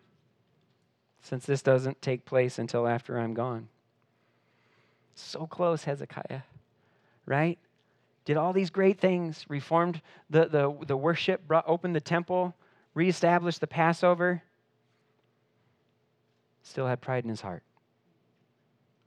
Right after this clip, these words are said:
Hezekiah followed God faithfully in many ways, but he still failed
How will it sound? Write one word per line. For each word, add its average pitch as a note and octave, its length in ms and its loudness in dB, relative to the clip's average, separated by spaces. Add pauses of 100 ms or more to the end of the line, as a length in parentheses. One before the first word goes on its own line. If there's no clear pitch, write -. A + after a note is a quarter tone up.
(680)
Hezekiah D#3 560 -2
followed C3+ 380 -2
God A#2+ 200 2
faithfully A2+ 960 -6
in A2+ 240 -4
many A#2+ 280 -4
ways, A2 520 -4
but - 120 -10
he A#2+ 160 -10
still C3+ 320 -4
failed A#2+ 560 -2